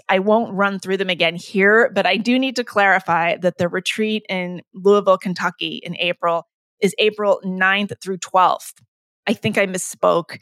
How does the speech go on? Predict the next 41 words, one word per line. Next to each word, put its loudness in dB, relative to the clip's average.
a 0
few -4
times -4
here -4
and -6
said -4
it -4
was -8
the -10
eighth -4
through -4
eleventh. 0
It 2
was -2
gonna 2
be 2
that 2
originally, -4
but -2
it -8
turns -6
out -4
that -12
there -4
is -10
a 0
total 2
eclipse -6
of -4
the -4
sun -2
on -8
the -8
eighth. -8
And, -4
uh, -4
we -16
don't -4
want -8
any -8
competition. -12